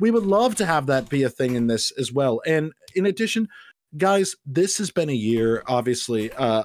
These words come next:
uh, for everybody involved, and especially a lot in the creative spaces with all the strikes and things there. Uh, we felt that we really had a great run leading up to,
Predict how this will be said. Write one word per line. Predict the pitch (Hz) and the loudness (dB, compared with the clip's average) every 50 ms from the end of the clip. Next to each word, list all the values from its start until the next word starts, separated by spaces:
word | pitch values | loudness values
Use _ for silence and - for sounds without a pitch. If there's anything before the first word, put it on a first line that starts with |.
| - | -2
uh, | - 135 | -4 -4
for | - - 139 120 | -2 -2 -2 0
everybody | 131 147 143 139 127 127 120 120 117 | 0 0 0 0 0 0 0 0 -2
involved, | 110 101 98 107 107 107 101 101 | -2 -2 0 0 0 0 0 -2
and | 113 107 | -4 -6
especially | 98 - - 131 123 110 - 123 113 | -6 -4 -4 -2 -2 -2 0 0 0
a | |
lot | 107 107 110 107 104 | 2 2 0 0 0
in | 104 | -2
the | 101 95 | -4 -6
creative | - - 110 104 101 95 101 87 | -6 -4 -2 -2 -2 -2 -2 -4
spaces | - - - 110 104 98 - 107 92 - | -6 -6 -4 -4 -4 -4 -6 -8 -8 -8
with | 104 92 | -8 -6
all | 101 92 | -6 -6
the | 87 90 | -6 -6
strikes | - - - 135 127 127 131 - - - | -6 -4 -2 0 0 0 0 -2 -6 -8
and | 101 98 | -8 -8
things | - 104 98 92 95 | -8 -8 -8 -6 -4
there. | 104 107 110 107 104 - - - - - _ _ _ | -2 0 0 0 -2 -4 -8 -16 -20 -20 _ _ _
Uh, | 110 110 104 107 104 98 | -2 0 2 0 0 0
we | 117 127 | 0 0
felt | 123 - 135 127 - | 0 0 -2 -2 0
that | - 110 | -2 -2
we | 104 107 104 | 0 -2 0
really | 98 110 110 113 110 | 0 0 0 0 0
had | 98 113 104 | 0 -2 -2
a | 98 | -4
great | 90 - 104 104 104 92 | -4 -2 -2 -2 -2 -2
run | 92 104 101 98 98 95 92 | -2 -2 -2 0 0 -2 -2
leading | 95 95 90 92 92 95 - | -2 0 0 -2 -4 -4 -4
up | 117 117 - - | -4 -4 -4 -6
to, | - - 120 110 104 104 101 | -6 -4 -2 0 0 0 -2